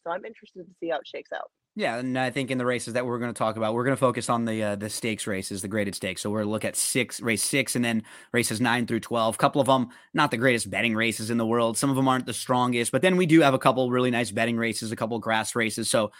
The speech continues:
Speaker 2: yeah, we'll get a little bit of everything in the races we are discussing as we take a look at the D R F past performances. If you ever need any help handicapping the races, head to D R F dot com. And I'm,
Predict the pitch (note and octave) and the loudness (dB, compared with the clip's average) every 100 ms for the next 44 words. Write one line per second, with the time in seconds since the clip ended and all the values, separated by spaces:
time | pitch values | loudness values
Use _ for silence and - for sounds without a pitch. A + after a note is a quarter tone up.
0 | - - C#3 F3 G3+ F3 D#3+ D3+ D3 C3 | -6 2 4 4 4 4 4 4 4 2
1 | C3 A#2+ B2 A#2 - _ - C3 B2+ A#2 | 0 0 -2 -4 -12 _ 0 2 2 0
2 | A2+ A2 G#2+ B2 A#2+ A2 G#2 - F#3 F3 | -2 -4 -2 2 2 0 -2 2 2 2
3 | A#2+ C#3+ - _ - A2+ A2+ B2+ - B2 | 0 -4 -8 _ -6 -2 0 0 2 2
4 | C3 C3 C#3 B2+ - B2+ A#2+ A#2 G2 A2+ | 4 4 4 2 2 -2 0 0 -2 -2
5 | C3 C3+ B2 A#2+ A#2 - B2 A2 - - | 2 4 4 0 -2 -2 -2 -2 -8 -2
6 | B2+ C#3 D#3 F3 F3 G#3 - _ - G#2 | 0 2 0 0 -2 -4 -10 _ -10 -8
7 | F#2 F2+ _ G#2 G2 F#2+ F#2 - _ - | -8 -12 _ -6 -4 -6 -10 -14 _ -12
8 | F2+ - F#2+ F2+ F#2+ F#2+ F#2+ F#2 F2+ F2 | -12 -10 -10 -6 -4 -4 -4 -4 -6 -6
9 | F2+ F#2+ F2+ F#2 G2 F#2+ F#2+ F#2 G#2+ F#2+ | -6 -6 -6 -4 0 0 0 -2 -2 -2
10 | - G2 G2+ G#2 A2 A#2 | -2 -2 0 2 2 2